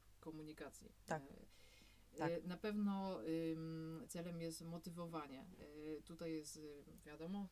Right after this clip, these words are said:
Speaker 1: to już jest głębiejszy, y, głębszy temat.
Speaker 2: Mhm.
Speaker 1: E, e, o nim też można więcej jeszcze mówić. Zaangażowanie. E, dobrze by było, żeby komunikacja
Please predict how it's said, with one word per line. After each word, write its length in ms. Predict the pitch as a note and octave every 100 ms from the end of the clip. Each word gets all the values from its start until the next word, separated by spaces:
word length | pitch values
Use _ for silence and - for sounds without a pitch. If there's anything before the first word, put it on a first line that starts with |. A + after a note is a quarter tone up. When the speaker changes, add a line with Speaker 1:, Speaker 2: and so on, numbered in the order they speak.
| -
Speaker 1:
to 60 |
już 260 | D3+ D3 -
jest 340 | D3+ C#3+ D#3+
głębiejszy, 680 | D#3+ F3+ F3 F#3+ F3+ - D#3 -
y, 60 | F3
głębszy 440 | G#3 G3+ - F3+
temat. 460 | F3 F#3+ A3 A#3+ G#3
Speaker 2:
Mhm. 260 | E3 D#3+
Speaker 1:
E, 600 | D#3+ D#3+ D#3 D#3 D3 D#3+
e, 60 | D#3+
o 120 | E3+
nim 200 | E3+ E3
też 160 | E3+ D#3+
można 260 | E3 D#3+ D#3 D#3+
więcej 340 | E3 E3+ F3 E3
jeszcze 220 | D#3+ D#3
mówić. 420 | D3 C#3+ E3+ - - - - - -
Zaangażowanie. 880 | - - E3+ F3 D#3+ D#3+ D3+ D#3 E3+
E, 680 | G#3 - - D#3 D3+ D3 -
dobrze 340 | F#3 G3 F3
by 160 | E3 D#3
było, 200 | D#3 D#3
żeby 540 | D#3+ E3 D#3+ D#3 D3+ D#3 D#3
komunikacja 640 | D#3+ D#3+ D#3 D3+ D#3 D#3